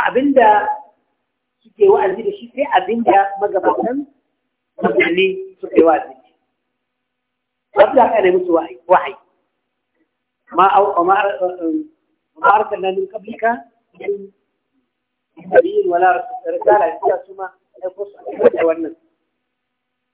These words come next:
Allah ya wahayi zuwa gare su gaba ɗaya, ya aiko su zuwa gare gaba. Don haka, ba cewa annabi shi ne wanda ba a ce ba kowa wa'azi ba ko mata, wannan kuskure. Zai ka koma da wanda suka faɗa, amma kuskure. Don Qur'ani ya tabbatar da su ma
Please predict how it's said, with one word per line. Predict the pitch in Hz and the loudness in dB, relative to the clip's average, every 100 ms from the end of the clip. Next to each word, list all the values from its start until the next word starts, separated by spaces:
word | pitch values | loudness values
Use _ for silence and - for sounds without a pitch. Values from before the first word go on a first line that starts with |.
| _ _ _ _ _ _ _ _ | _ _ _ _ _ _ _ _
Allah | - 220 196 | 4 6 6
ya | 214 | 6
wahayi | 226 196 185 | 4 2 0
zuwa | 185 175 | 2 0
gare | - - | 0 -2
su | - - | -4 -8
gaba | 165 185 | -6 -4
ɗaya, | 233 254 - _ _ _ _ | -4 -6 -10 _ _ _ _
ya | 180 208 | 2 2
aiko | 202 208 220 | 2 0 -2
su | 180 | 2
zuwa | 190 165 170 | 0 0 -4
gare | 165 165 | -4 -4
gaba. | 151 | -2
Don | 202 | 2
haka, | 220 247 - - _ - | 2 0 -6 -8 _ -4
ba | 311 311 - | 0 0 -2
cewa | 294 247 247 | 0 2 0
annabi | - 220 254 - | -6 -6 -8 -8
shi | 240 | -6
ne | 226 | 0
wanda | - 359 | 0 0
ba | - | -8
a | - | -10
ce | - - | -2 0
ba | 180 | 0
kowa | - - 196 | -4 2 2
wa'azi | 190 175 | 0 -8
ba | 165 | -8
ko | - 185 | -8 -8
mata, | 156 - | -8 -10
wannan | 359 247 240 | -16 -14 -16
kuskure. | _ 320 320 - _ _ _ _ _ _ _ _ - | _ _ -12 -12 _ _ _ _ _ _ _ _ -6
Zai | 277 320 | 0 2
ka | 226 | 4
koma | 294 285 | 6 6
da | 240 | 6
wanda | 247 - | 2 0
suka | - | -8
faɗa, | - 269 | -2 0
amma | 240 233 | 2 0
kuskure. | 262 - 294 208 - - _ | -4 -2 2 2 2 -10 _
Don | - - | -2 -2
Qur'ani | 247 240 233 | 2 2 2
ya | 220 | 0
tabbatar | - 247 247 254 | 0 0 2 2
da | - | 0
su | |
ma | 220 | -8